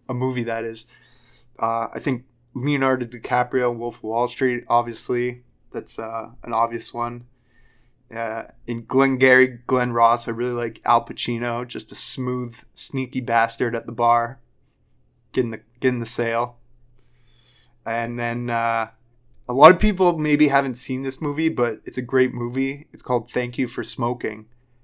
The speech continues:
and Aaron Eckhart is just an absolute beast as a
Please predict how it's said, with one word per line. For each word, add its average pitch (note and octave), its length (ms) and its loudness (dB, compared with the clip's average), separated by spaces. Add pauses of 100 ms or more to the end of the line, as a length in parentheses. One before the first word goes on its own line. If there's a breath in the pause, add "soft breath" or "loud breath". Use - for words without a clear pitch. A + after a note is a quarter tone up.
(180)
and A2 420 -10
Aaron B2 260 -4
Eckhart A2+ 460 -4
is A#2 140 -6
just - 340 -10
an A#2 120 -12
absolute A#2 500 -2 (120)
beast A#2+ 480 -6
as A2+ 180 -8
a A2 320 -10